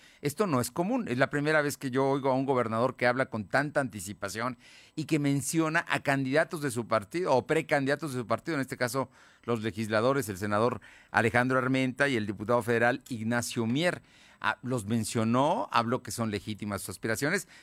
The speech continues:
pero también habló de que tienen que limpiar su pasado y tienen que ir a trabajar a ras del suelo y que él estaría por posiciones, digamos, más ciudadanas, aunque vinculadas con la izquierda. Y ahí es donde,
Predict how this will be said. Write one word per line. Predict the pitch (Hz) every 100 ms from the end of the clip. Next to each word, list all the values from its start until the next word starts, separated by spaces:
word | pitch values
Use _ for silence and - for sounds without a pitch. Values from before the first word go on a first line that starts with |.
| _
pero | 269 285
también | 196 135 135 139 175 -
habló | 113 107 131
de |
que | 139
tienen | 95 120 127
que | 113
limpiar | 98 95 98 90 110 113 131
su | 123 127
pasado | - 131 135 131 135 139 143 135 - -
y | 120
tienen | 113 139 143
que | 131
ir | 123 135 - -
a | 120 120
trabajar | 120 107 117 123
a |
ras | 110 120 123
del | 131 123
suelo | 143 143
y | 151
que | 151
él | 185
estaría | 190 - 156 139 196 180 101 - _ - _
por | 131 123
posiciones, | 120 110 107 120 143 151 147 - _ _ -
digamos, | 120 131 147 123
más | 143 151
ciudadanas, | - 143 127 123 147 151 143 147 147 - -
aunque | 127 143
vinculadas | 139 123 - 113 120 123 -
con | 120 117
la | 117
izquierda. | 113 - 196 233 220 117 _ _ - _
Y | 135 135
ahí | 151 202
es | 185
donde, | 185 190 170 160 185 240